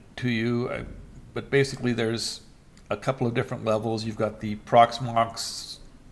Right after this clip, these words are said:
data center, cluster level, whatever you want to call it. Then you've got the level that your actual computer sits at that you're using.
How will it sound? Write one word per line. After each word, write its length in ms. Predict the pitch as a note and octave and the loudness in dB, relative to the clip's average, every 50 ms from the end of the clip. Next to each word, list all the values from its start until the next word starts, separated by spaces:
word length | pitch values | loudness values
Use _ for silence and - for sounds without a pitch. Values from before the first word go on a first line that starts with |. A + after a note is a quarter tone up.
| - - | -16 -4
data 300 | - A2 A#2+ A#2+ A#2+ A2+ | 0 2 2 4 2 2
center, 380 | - - C3 A#2+ A#2 - C3 A#2+ | 0 -2 -2 -2 -2 -4 -4 -6
cluster 420 | - - - A#2 A#2 - - A#2+ | -2 0 0 2 2 0 -4 -2
level, 300 | A#2 A#2 A2+ A2+ A#2 A2+ | 2 2 2 2 2 0
whatever 200 | A#2 A2+ A#2 A2+ | -2 -2 -2 -2
you 80 | A2+ A2 | -4 -4
want 140 | A2 A2 | -4 -6
to 80 | - - | -6 -2
call 180 | A#2 A2+ A#2 B2+ | -2 -2 -2 -2
it. 60 | - | -4
Then 100 | A#2+ A2 | -4 -4
you've 120 | A#2+ A2+ | -2 0
got 180 | A2+ A#2 A2+ - | 0 0 0 0
the 60 | A2+ | 0
level 260 | A#2 A#2 A#2 A#2 B2 | 0 2 2 2 0
that 140 | A#2 A#2 A#2 | -2 -4 -4
your 160 | G#2+ G#2 A2+ | -4 0 2
actual 260 | A2 A2+ A2 - A#2 | 2 2 2 -2 -6
computer 480 | - - G2+ G#2 - A#2+ B2 B2+ C3+ C3 | -8 -8 -10 -6 -2 -2 0 0 0 0
sits 340 | C3 - - C#3 - - B2+ | -2 -2 -4 -4 -4 -2 0
at 200 | B2 B2 B2 - | 0 0 0 -2
that 120 | B2 A2+ | -6 -8
you're 140 | G2 G2+ G#2+ | -8 -8 -6
using. 720 | A2 A2+ B2+ C3+ C3 B2 C3 C#3 C#3 C3+ C3 B2+ B2 A#2+ | -4 -2 -2 0 0 0 0 0 0 0 0 -2 -6 -8